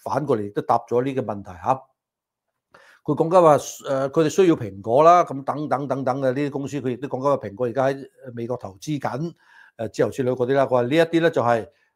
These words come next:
誒，阿拜登任內嘅時候係唔會做嘅，而且呢，拜登任內嘅時候呢，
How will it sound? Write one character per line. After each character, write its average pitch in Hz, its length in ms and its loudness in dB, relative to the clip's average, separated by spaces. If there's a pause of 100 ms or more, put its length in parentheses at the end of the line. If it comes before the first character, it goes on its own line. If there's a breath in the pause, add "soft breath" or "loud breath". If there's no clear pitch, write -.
誒， 117 80 -8
阿 135 260 -2 (360)
拜 139 180 2
登 160 180 4
任 123 200 0
內 120 80 -2
嘅 117 140 -4
時 107 120 -10
候 98 100 -10
係 113 160 -6
唔 101 100 -14
會 110 120 -6
做 104 240 -4
嘅， 107 140 -10 (260)
而 113 80 -12
且 135 140 -2
呢， 160 60 0
拜 135 200 0
登 160 160 0
任 135 180 0
內 117 80 -8
嘅 117 240 -4
時 104 120 -12
候 104 80 -6
呢， 143 120 0